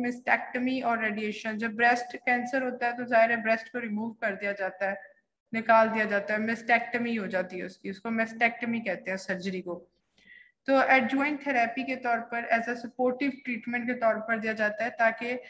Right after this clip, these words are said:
जो radiations दे रहे हैं या surgical जो procedure कर रहे हैं, तो, आ, वो enhanced हो जब एडजुवेंट साथ देंगे। तो tamoxifen जो है, ये as an adjuvant देते हैं। To reduce the risk of breast cancer,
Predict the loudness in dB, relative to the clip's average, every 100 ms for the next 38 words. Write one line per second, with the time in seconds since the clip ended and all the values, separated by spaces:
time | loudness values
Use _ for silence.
0 | -20 _ -2 2 4 4 2 -2 -2 0
1 | 0 -2 -4 -2 -2 -2 -2 -4 -4 -2
2 | -2 -2 -4 -4 -8 -6 -4 -4 -4 -6
3 | -6 -2 -4 -4 _ _ _ _ -6 4
4 | 6 10 10 8 6 2 4 4 4 4
5 | 2 -2 -6 -4 -4 2 2 2 -2 -2
6 | 0 2 0 -2 -6 -6 -4 -4 2 2
7 | 6 4 4 -2 -2 0 0 2 2 0
8 | 4 6 6 2 -2 -2 -2 -4 -2 -2
9 | -2 -6 -10 -14 -16 _ _ _ _ _
10 | _ _ _ _ _ _ -2 2 4 4
11 | 2 2 2 4 2 2 0 4 4 2
12 | 2 -2 -2 -2 -2